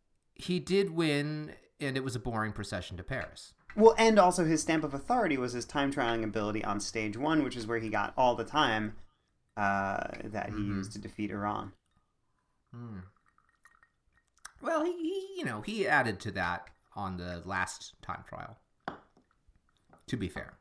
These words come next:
Speaker 2: Yeah.
Speaker 1: But, but yes.
Speaker 2: Bits and pieces, though.
Speaker 1: Right. So, you know, it, it, it was a win.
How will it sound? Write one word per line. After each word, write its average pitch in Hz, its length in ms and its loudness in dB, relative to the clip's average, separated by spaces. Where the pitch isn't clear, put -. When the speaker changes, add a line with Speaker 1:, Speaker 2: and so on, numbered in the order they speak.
Speaker 2:
Yeah. 139 180 -2
Speaker 1:
But, - 280 6
but - 260 0
yes. - 520 -8
Speaker 2:
Bits 185 180 8
and 156 120 6
pieces, - 360 -6
though. - 160 -12
Speaker 1:
Right. 95 240 -6
So, 175 400 6
you 139 120 0
know, 85 200 0
it, 156 120 -4
it, - 600 -10
it 170 80 -4
was 180 160 2
a 196 60 2
win. 208 520 2